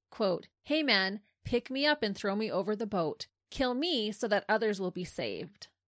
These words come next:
What Herb seemed to forget about his Bible studies when he wanted to become a priest was that Jonah didn't die. He was freed from the whale and ended up going to Nineveh,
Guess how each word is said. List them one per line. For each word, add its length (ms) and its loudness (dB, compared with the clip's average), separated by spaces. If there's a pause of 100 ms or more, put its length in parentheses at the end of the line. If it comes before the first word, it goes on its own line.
(280)
What 200 2
Herb 280 2
seemed 280 -6
to 80 -4
forget 360 0
about 260 0
his 180 -2
Bible 340 -2
studies 500 -2
when 160 -4
he 120 -4
wanted 280 -4
to 60 -8
become 260 -6
a 80 -6
priest 480 -4 (220)
was 120 -2
that 180 6
Jonah 280 4
didn't 320 0
die. 480 6 (200)
He 160 2
was 160 2
freed 280 0
from 200 4
the 80 4
whale 260 4
and 120 2
ended 220 0
up 140 -2
going 240 0
to 100 -6
Nineveh, 600 0